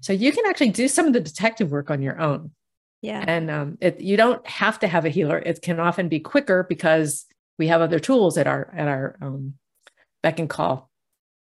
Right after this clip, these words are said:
Speaker 1: But, um, but you can do it yourself, just getting curious.
Speaker 2: Yeah. Yeah,
Speaker 1: Yeah.
Speaker 2: I love that. Yeah, I tell my clients that too, always. Always be the investigator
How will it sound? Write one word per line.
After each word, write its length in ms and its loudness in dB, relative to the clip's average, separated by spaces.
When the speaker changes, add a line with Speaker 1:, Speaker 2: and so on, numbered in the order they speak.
Speaker 1:
But, 200 2
um, 380 -2
but 180 -6
you 60 -4
can 140 -2
do 80 2
it 80 0
yourself, 340 -2
just 180 -6
getting 200 0
curious. 580 -8
Speaker 2:
Yeah. 300 -6
Yeah, 140 -2
Speaker 1:
Yeah. 40 -2
Speaker 2:
I 40 -4
love 200 -6
that. 280 -8
Yeah, 160 0
I 80 0
tell 160 0
my 140 2
clients 360 -2
that 180 -2
too, 200 -2
always. 480 -2
Always 720 4
be 200 -4
the 100 -2
investigator 840 -6